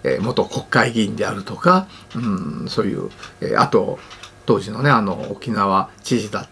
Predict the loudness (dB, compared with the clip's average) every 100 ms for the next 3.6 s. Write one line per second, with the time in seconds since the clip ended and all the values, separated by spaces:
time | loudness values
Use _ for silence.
0 | 0 2 2 -2 -14 0 2 2 0 -2
1 | -14 -10 -4 -2 -2 -6 -10 -6 2 4
2 | 4 -2 -20 -20 -4 0 0 -2 -6 -2
3 | 0 -2 -4 -8 -8